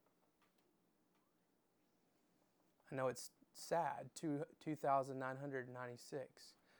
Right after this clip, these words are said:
but God was right in the middle of all of it. The people on the streets. I read somewhere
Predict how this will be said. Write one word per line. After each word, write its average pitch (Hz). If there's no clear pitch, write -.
but 131
God 156
was 131
right 131
in 131
the 120
middle 139
of 110
all 113
of -
it. -
The 139
people 175
on 151
the 147
streets. -
I -
read 156
somewhere 156